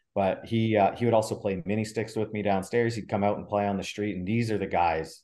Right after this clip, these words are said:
I, I idolized. And those are the guys I wanted to be. So I remember playing,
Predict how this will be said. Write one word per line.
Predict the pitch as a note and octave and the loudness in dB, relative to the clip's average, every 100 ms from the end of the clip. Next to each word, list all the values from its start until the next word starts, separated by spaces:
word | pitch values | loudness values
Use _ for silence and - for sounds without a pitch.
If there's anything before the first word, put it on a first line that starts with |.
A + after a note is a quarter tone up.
| _ | _
I, | D2+ E2 D2 | -4 -4 -2
I | - E2+ D#2 D#2 | -2 -2 -2 -6
idolized. | D#2+ D#2 D2 D2 D2 - _ | -6 -8 -8 -10 -16 -20 _
And | - E2+ E2 | -14 -10 -8
those | F2+ | -8
are | F2+ | -6
the | |
guys | F#2 F2 E2+ | -2 -2 0
I | F2 | -2
wanted | F2+ F2 | -4 -6
to | E2 | -8
be. | E2 F#2+ | -6 -6
So | E2+ - F#2+ - - - _ - | -4 -2 -2 -4 -14 -20 _ 0
I | |
remember | G#2+ A2 G#2 G#2 | 2 4 2 0
playing, | G#2+ G#2 G#2 G2+ | 0 0 0 -4